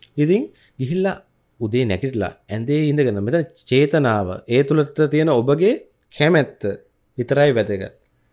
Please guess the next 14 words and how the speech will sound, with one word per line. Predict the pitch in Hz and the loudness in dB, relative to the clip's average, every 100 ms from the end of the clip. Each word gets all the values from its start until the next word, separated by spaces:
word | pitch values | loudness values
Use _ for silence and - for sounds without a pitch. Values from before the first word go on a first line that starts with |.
| _ _ _ - | _ _ _ -4
එහෙනම් | 127 135 123 | 0 0 -2
ඉයර්ෆෝන් | 123 120 120 131 135 | 2 2 4 2 2
එක | 135 | 0
හරි | 127 123 | -2 -2
කනේ | 120 123 | -2 -2
තියන | 123 120 | -2 -2
ඇඳේ | 107 107 127 135 | -2 0 4 4
ඉඳගෙන | 120 120 107 101 101 - - - - _ | 2 0 -2 -4 -6 -6 -6 -6 -18 _
හොඳ | - 139 143 113 - | -2 4 4 4 0
පිරිසිදු | - 131 139 147 135 | -2 2 2 -2 0
දේ | 147 | 2
මේවට | 135 135 131 | 4 4 0
ශ්‍රවණය | - 131 147 147 | 2 4 6 4
කරන්න. | 147 143 | 2 -2